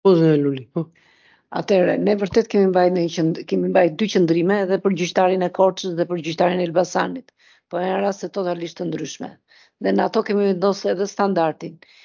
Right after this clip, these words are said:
Speaker 2: E para ka qenë për vepra të rënda që i ndalon ligji për të bërë lirimin para kohë me kusht, dhe dyta ka qenë për, për llogaritje dy, tre herë afateve, kundërshtim me ligjin për periudha që nuk duheshin llogaritur, për cilën e pranonte vetë magjistrati.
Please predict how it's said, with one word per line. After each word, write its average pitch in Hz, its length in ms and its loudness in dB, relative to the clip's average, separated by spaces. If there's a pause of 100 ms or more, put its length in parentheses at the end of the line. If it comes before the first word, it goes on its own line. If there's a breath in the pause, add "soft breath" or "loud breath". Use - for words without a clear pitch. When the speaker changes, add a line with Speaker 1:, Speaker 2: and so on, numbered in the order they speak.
(240 soft breath)
Speaker 2:
E 220 80 -4
para 220 320 2
ka 208 160 -2
qenë 196 240 -4
për 180 140 -2
vepra 196 260 0
të 180 160 -2
rënda 190 320 -2
që 202 160 -8
i 170 60 -4
ndalon 170 340 -2
ligji 165 400 -8
për 165 160 -10
të 170 80 -8
bërë 165 220 -4
lirimin 165 260 -6
para 160 240 -4
kohë 165 160 -4
me 156 160 -6
kusht, 226 300 -4 (420 soft breath)
dhe 170 160 -4
dyta 202 240 0
ka 214 160 -2
qenë 208 220 -8
për, 180 140 -4 (120)
për 170 160 -4
llogaritje 185 560 2
dy, 196 160 -8
tre 180 160 2
herë 175 260 0 (140)
afateve, 214 540 -2 (100)
kundërshtim 185 400 -4
me 180 80 -2
ligjin 180 380 -6 (340 soft breath)
për 165 80 -4
periudha 180 400 4
që 175 220 -4
nuk 180 260 -2
duheshin 175 400 0
llogaritur, 165 640 -2
për 175 220 -4
cilën 170 240 0
e - 20 -10
pranonte 156 480 -2
vetë - 160 -2
magjistrati. 151 640 -6